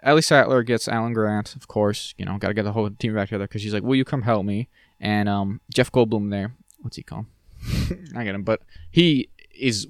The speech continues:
working for them, but he's kinda their man on the inside because he's not really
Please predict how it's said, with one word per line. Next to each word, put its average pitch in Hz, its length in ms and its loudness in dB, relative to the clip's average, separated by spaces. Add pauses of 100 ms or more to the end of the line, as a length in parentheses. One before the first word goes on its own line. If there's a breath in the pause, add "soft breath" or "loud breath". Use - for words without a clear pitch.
working 117 640 0
for 123 240 0
them, 92 400 -6
but 107 120 -6
he's 135 140 2
kinda 131 220 2
their 113 140 2
man 113 180 0
on 104 80 -2
the 101 100 -4
inside 98 680 0
because 95 640 -6 (220)
he's 117 180 -4
not 143 180 8
really 107 500 6